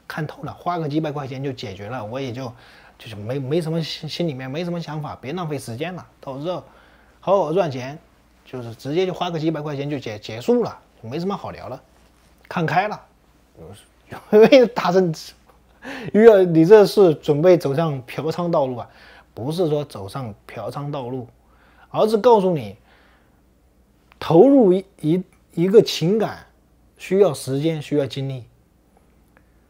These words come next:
那你还不如直接直奔主题，花个钱，几百块钱，一千块钱，愿不愿意？咱们就当个一日恋人，或者说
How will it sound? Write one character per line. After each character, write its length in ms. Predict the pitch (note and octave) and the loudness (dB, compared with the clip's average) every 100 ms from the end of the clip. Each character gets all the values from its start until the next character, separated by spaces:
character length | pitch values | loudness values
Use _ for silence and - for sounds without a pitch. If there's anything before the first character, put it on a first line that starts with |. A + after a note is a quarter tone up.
| _ _ _ _ _ _ _ | _ _ _ _ _ _ _
那 120 | B3 | 2
你 100 | C4 | 2
还 120 | G3 | 4
不 120 | A3+ B3 | 4 4
如 120 | A#3 | 4
直 140 | F#3 | 2
接 140 | G3 G#3+ | 2 0
直 160 | - | 0
奔 160 | F#3 F3+ | -2 -2
主 120 | C3 | -4
题， 240 | A#2 B2+ - _ _ _ _ | -6 -10 -14 _ _ _ _
花 220 | - F#3 | -2 0
个 100 | G3 | 0
钱， 180 | E3 D#3+ | -2 -4
几 140 | D#3+ | -2
百 100 | E3+ | -2
块 140 | D#3 D3+ | -2 -4
钱， 180 | C3+ C#3+ _ _ _ _ _ _ _ _ _ - | -8 -12 _ _ _ _ _ _ _ _ _ -6
一 100 | F3 | -2
千 160 | F3 | 0
块 140 | E3+ D#3 | -2 -6
钱， 220 | B2 - _ _ _ _ _ _ _ _ _ _ _ _ _ _ _ | -10 -14 _ _ _ _ _ _ _ _ _ _ _ _ _ _ _
愿 160 | E3 D3+ | -6 -4
不 40 | |
愿 220 | D3+ D3+ | -4 -4
意？ 60 | C#3+ | -6
咱 160 | C3 C3+ | -8 -10
们 160 | C#3 | -8
就 180 | C3+ B2+ A#2 _ _ _ | -8 -8 -10 _ _ _
当 160 | D3 D3 | -6 -4
个 260 | C#3+ B2+ - - | -6 -8 -12 -6
一 160 | C3 | 0
日 240 | E3 F#3+ D3 | 2 2 0
恋 320 | E3+ E3+ A#2+ | -2 -4 -8
人， 260 | F#2+ F2+ A#2 | -14 -16 -16
或 180 | C#3 B2+ | -12 -10
者 80 | A#2 | -10
说 220 | C3+ | -10